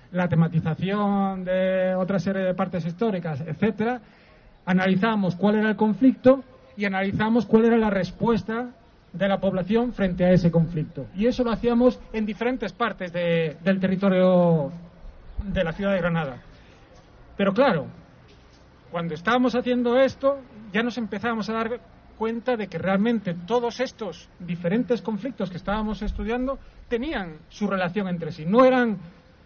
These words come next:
cuestiones aleatorias que iban surgiendo como champiñones por el territorio sin que tener nada que ver los unos con los otros, sino que formaban parte de un mismo patrón.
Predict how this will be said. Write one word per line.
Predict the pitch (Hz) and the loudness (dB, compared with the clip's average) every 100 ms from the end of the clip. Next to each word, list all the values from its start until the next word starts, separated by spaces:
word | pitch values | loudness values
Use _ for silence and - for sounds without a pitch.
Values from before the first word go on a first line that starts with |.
| - | -4
cuestiones | 220 196 240 226 | -4 -2 -4 -2
aleatorias | 226 214 185 254 240 208 | 0 0 0 0 0 -2
que | 226 | -4
iban | 226 | -6
surgiendo | 196 196 240 226 | -6 -4 -2 -2
como | 208 202 | -4 -4
champiñones | 208 196 190 233 196 | -2 -4 -4 -4 -4
por | 208 | -6
el | 208 | -6
territorio | 196 196 208 208 190 | -6 -6 -6 -4 -4
sin | 196 | -4
que | 190 185 | -4 -4
tener | 196 202 208 208 202 196 - - - | -6 -4 -4 -4 -4 -6 -10 -16 -6
nada | 208 214 202 | -2 0 0
que | 202 | 0
ver | 202 | 0
los | 196 196 | 0 0
unos | 208 185 | 0 0
con | 196 | 0
los | 226 | 0
otros, | 226 175 | 0 -2
sino | 185 175 | -2 -2
que | 170 170 160 - - | -2 -2 -4 -12 -14
formaban | - 214 233 285 277 254 | -4 0 4 4 4 2
parte | 294 277 269 285 202 170 | -2 -4 -10 -12 -8 -2
de | |
un | 220 214 | 0 0
mismo | 202 185 190 | -2 -4 -6
patrón. | 175 156 160 143 | -6 -8 -8 -10